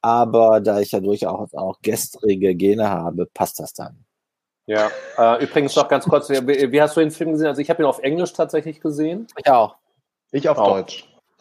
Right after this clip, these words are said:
Speaker 2: Ja.
Speaker 1: Also auf Englisch mit englischen Untertiteln, ne?
Speaker 2: Mhm.
Speaker 1: Weil das Englisch, was da zum Teil gesprochen wurde, ja auch nicht das Beste war.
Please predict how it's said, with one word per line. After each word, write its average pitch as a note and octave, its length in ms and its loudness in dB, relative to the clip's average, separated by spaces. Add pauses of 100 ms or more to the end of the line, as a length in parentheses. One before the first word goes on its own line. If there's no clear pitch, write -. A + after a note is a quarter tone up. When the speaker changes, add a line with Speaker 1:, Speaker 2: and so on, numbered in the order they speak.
(140)
Speaker 2:
Ja. G#2 160 -8 (160)
Speaker 1:
Also C#3 160 2
auf C#3 120 2
Englisch F#3+ 440 2
mit E3+ 140 -4
englischen D#3+ 360 -4
Untertiteln, F#3 720 -4 (380)
ne? A2+ 160 -2
Speaker 2:
Mhm. C3 140 -8 (340)
Speaker 1:
Weil C3 80 6
das C#3+ 140 4
Englisch, D3+ 340 0
was D3 160 0
da C#3 240 4
zum C#3 140 -14
Teil C#3 140 -2
gesprochen C3 380 -6
wurde, B2+ 140 0
ja A2+ 120 -2
auch A2+ 40 -8
nicht A#2 160 -10
das A2+ 120 -8
Beste B2+ 360 -6
war. E3 320 -4